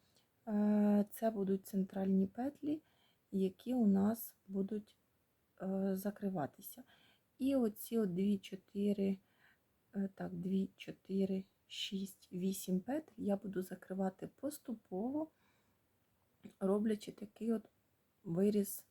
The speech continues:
е, горловинки похилий. Е, загалом мені треба пров'язати ще один, одинадцять отаких хвильок. Вісім оцих петель утворять мені вісім хвильок. І ще три хвильки, тобто ще шість рядів я пров'яжу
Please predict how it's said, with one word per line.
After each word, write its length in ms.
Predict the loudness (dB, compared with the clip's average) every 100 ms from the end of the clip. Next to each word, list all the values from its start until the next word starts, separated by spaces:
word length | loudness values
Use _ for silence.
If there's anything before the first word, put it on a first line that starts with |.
| -10
е, 60 | -4
горловинки 920 | -2 -2 -2 -2 -2 0 -2 -4 -12 _ -12
похилий. 460 | -12 -8 -6 -6 -8 -20 -20 -20 -20 -6
Е, 180 | 0 0
загалом 400 | 2 2 4 4
мені 200 | 6 4
треба 260 | 2 -2 -2
пров'язати 580 | -2 -2 0 0 -2 -8
ще 260 | -8 -8 -4
один, 380 | 0 2 0 -4
одинадцять 600 | -2 4 4 4 -2 -10
отаких 400 | -8 -8 -8 -10
хвильок. 580 | -10 -4 -2 0 -2 -6 _ -20 -20 _
Вісім 680 | 2 4 4 0 -2 -2 -2 -6 _ _ _ _ -12
оцих 320 | -10 -8 -10
петель 380 | -2 -4 -2 -6
утворять 500 | -8 -6 -2 -2 -2
мені 220 | 0 2
вісім 420 | 2 2 0 -4 -4
хвильок. 440 | -2 0 -2 -6 _ _ _ _ 0
І 160 | 0
ще 260 | 0 -2 -4
три 280 | -2 -2 -2
хвильки, 500 | -2 -2 -2 -6 -10 -4
тобто 380 | -6 -6 -12
ще 260 | -12 -12 -12
шість 420 | -10 -10 -10 -6
рядів 360 | -4 2 2 4
я 280 | 4 4 2
пров'яжу 800 | -2 -4 0 2 2 0 -4